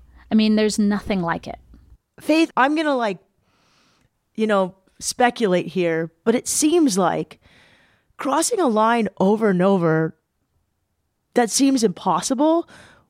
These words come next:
Speaker 2: would rewire your brain in a way to have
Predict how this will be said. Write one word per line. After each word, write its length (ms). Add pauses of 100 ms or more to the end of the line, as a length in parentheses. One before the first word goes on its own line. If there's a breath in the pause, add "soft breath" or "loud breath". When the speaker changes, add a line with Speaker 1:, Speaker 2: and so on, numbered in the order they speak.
(200)
Speaker 2:
would 180
rewire 880
your 160
brain 520
in 220
a 60
way 320
to 140
have 460